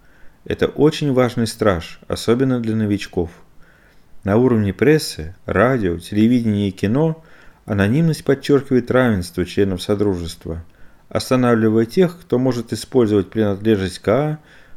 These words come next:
для того, чтобы добиться признания, власти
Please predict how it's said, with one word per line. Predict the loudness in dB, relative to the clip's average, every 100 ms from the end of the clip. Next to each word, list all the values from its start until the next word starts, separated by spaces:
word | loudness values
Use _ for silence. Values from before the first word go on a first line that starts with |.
| -4
для | -2
того, | 2 4 2
чтобы | 2 0 2
добиться | 2 2 0 -2 -4
признания, | -2 -2 -2 -2 -2 -6 -10 -16 -20 -20 -18 -2
власти | 2 2 0 -10 -12